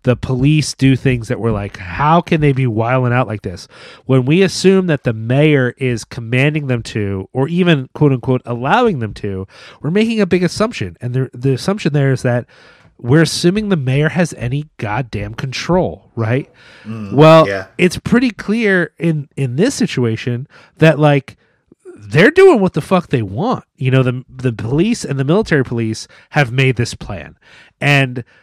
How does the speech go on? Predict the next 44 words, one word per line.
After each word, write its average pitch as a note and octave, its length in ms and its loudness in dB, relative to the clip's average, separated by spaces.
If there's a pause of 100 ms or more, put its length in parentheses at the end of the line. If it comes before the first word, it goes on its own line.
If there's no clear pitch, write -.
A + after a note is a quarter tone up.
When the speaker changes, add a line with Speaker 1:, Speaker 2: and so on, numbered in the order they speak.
(160)
Speaker 1:
the C3 140 -2
people E3 600 0 (140)
who C#3+ 340 2 (180)
are, A#2+ 580 2 (480)
uh, A2 400 0 (120)
around D#3 500 4
it, B2+ 220 -2
they, D#3 220 4
of E3+ 120 2
course, - 340 0
want B2+ 320 -4
to C3 140 -2
believe B2+ 420 -6
them A#2 220 -2
and A#2+ 80 0
they A#2 60 2
want A#2+ 240 -2
to B2 80 -8
maintain A#2 400 -6
the G#2 100 -10
system. F#2+ 440 -6 (340)
But B2+ 140 -6
they F3+ 120 0
didn't C#4 260 -4
plan G3+ 340 -2
it, F#2 180 -10
you C3+ 120 -2
know, C3 180 2 (100)
because D3 320 0
they F#3 120 2
don't A3 120 0
have F3+ 120 -2
the - 80 -6
power F3 420 -2
to. F2+ 280 -14 (340)
I D3+ 120 0
think A3+ 140 2
it's F3 140 -2
probably D#3+ 300 0
true. A#3+ 200 -4
Like, C#3 280 -2 (260)
say D#3+ 280 0
the, C#3 340 0
the A2 380 -4